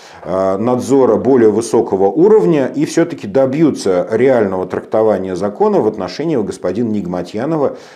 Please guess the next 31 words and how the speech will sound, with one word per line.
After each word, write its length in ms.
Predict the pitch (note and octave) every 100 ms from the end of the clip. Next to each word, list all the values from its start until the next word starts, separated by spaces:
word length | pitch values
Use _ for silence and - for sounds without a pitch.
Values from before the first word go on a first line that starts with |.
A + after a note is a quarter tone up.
| -
и 120 | G#2
всех 340 | G#2+ - C#3+ -
его 220 | F#2+ A#2
возмутительных, 920 | A#2 G#2+ A#2+ B2 B2 - E2+ E2+ -
э, 200 | - F2+
высказываний, 800 | F#2 - A#2+ D3+ D3+ B2 F#2+ - - - -
э, 300 | E2 F2 F2+
в 120 | F2+ A2
адрес, 380 | G#2+ G2+ G2 -
э, 160 | F#2
татар, 400 | F#2 G2 - B2
башкир 540 | G#2 F2+ - G2+ A#2+ B2+
и 160 | G#2
тюрков 600 | - G#2+ A2 - G2 - -
в 100 | -
целом. 460 | - E2 A#1 - _ _ _ _ _ _ _ _ _ -
И 60 |
еще 400 | E3+ F3 F3 E3+
немного 400 | B2+ B2 E3 E3+
из 120 | C3+ -
сферы 300 | - D#3+ C#3
национального 640 | B2 A#2 A2 C3 C3 A2
самосознания 1000 | G#2 A2 G#2+ G#2+ G2+ A#2+ E3+ E3+ B2+ A2+
и, 200 | - C3+
как 240 | B2+ A2
говорится, 500 | G2+ G#2 A#2 B2 A#2
подсознания. 800 | G2+ G#2 - G#2 G#2 F2 D2 A#1+ _ _ _ _ _ _ - - -
Жители 360 | A2 F3 C3
Баймака 520 | G2 A2+ B2 B2 - F2+
и 160 | G2
окрестностей 800 | G2+ G2 F#3+ - A#2 - C#2 -